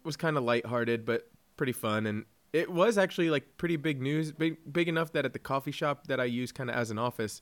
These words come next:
uh, it was the topic of conversation for a couple days. People were talking about it, so it, people knew about it. All right, so the other one, this comes from, I don't really know the website too well, but they cite some other things. It's called nextgov dot com. I don't know, so if that's, like, some terrible website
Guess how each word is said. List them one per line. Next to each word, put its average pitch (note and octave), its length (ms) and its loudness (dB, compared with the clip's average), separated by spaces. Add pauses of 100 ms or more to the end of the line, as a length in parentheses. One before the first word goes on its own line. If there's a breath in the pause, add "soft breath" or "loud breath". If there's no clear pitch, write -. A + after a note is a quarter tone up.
(380 soft breath)
uh, A2 160 -2
it B2 40 2
was B2 140 0
the A#2 80 0
topic A#2 340 -2
of A2+ 100 -6
conversation A2+ 640 -4
for G2+ 180 -4
a G2 60 -2
couple F#2+ 260 -8
days. E2 420 -8
People G#2 220 -6
were G2 180 -2
talking G#2 320 -6
about C2+ 220 -6
it, - 160 -10
so F#2 220 -10 (560)
it, A#2+ 220 -2
people F3+ 220 0
knew G#3 120 4
about A2 220 0
it. - 80 -10 (400)
All D#3 80 2
right, C3+ 140 4
so D#3+ 100 0
the D#3 120 4
other A3+ 200 4
one, D3 260 2
this E3+ 120 0
comes D#3+ 240 0
from, C3 340 -2 (180)
I C#3+ 60 0
don't D3 140 2
really C3+ 180 2
know B2+ 140 2
the A2+ 100 -2
website A#2 440 0
too B2+ 160 -4
well, A2 220 2
but G#2+ 220 0 (280)
they G#2+ 140 -4
cite A2+ 260 -2
some A2 160 -4
other G#2 140 -2
things. G#2+ 240 -4
It's G#2+ 80 -10
called A#2 160 -4
nextgov A#2+ 680 -2
dot A2 220 -2
com. G#2 280 -2
I G2+ 60 -2
don't G#2 140 -2
know, G#2 200 0
so A2+ 140 -6
if G#2 60 -6
that's, A2 180 -2
like, A2 140 -4
some G#2+ 160 -4
terrible G#2 280 -4
website G2 480 -4